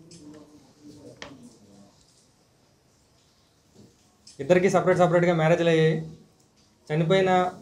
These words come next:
లేడీ ఎవరైతే ఉన్నారో, భర్త చనిపోయాడు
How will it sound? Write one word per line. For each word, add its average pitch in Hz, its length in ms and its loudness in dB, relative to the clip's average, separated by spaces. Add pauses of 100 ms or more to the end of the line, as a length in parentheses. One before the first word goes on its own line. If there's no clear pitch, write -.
(120)
లేడీ 165 340 2
ఎవరైతే 170 280 4
ఉన్నారో, 160 340 2 (1700)
భర్త 151 260 -4
చనిపోయాడు 175 400 4